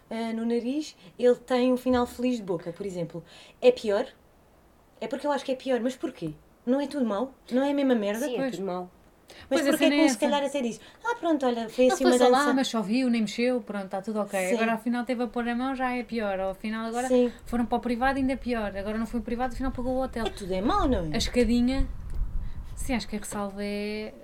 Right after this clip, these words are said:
Speaker 3: eh, não é dizer que é bom. Se for, olha, se for só um, um strip, tá tudo ok, é bom.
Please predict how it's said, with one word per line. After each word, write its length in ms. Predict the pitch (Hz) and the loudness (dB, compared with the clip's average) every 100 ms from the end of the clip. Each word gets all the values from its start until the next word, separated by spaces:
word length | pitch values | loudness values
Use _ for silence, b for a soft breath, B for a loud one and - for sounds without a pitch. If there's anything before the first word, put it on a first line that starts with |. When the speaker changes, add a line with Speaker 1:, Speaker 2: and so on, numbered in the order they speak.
| 208 | -14
Speaker 3:
eh, 300 | 202 208 220 233 247 - - - - - - - - - - - _ _ - - | -12 -12 -14 -16 -18 -20 -20 -20 -20 -20 -20 -20 -20 -20 -20 -20 _ _ -20 -10
não 160 | 202 | -6
é 60 | 202 | -6
dizer 160 | 190 214 | -4 -2
que 140 | 247 | -2
é 40 | |
bom. 260 | 233 233 196 165 | 0 -2 -4 -10
Se 140 | - | -10
for, 160 | 220 220 - | -6 -6 -4
olha, 280 | 220 196 175 | -4 -2 -6
se 80 | - | -6
for 140 | 226 | -10
só 180 | 226 285 | -4 0
um, 840 | 269 262 254 247 247 240 240 226 226 - - | 0 0 0 -2 -4 -4 -4 -6 -12 -16 -10
um 120 | 220 | -8
strip, 420 | 220 - 320 330 | -8 -6 -6 -4
tá 140 | - 311 | -4 -4
tudo 160 | 311 | -2
ok, 320 | 302 - 240 208 | -4 -2 0 0
é 40 | |
bom. 220 | 208 202 | 0 -4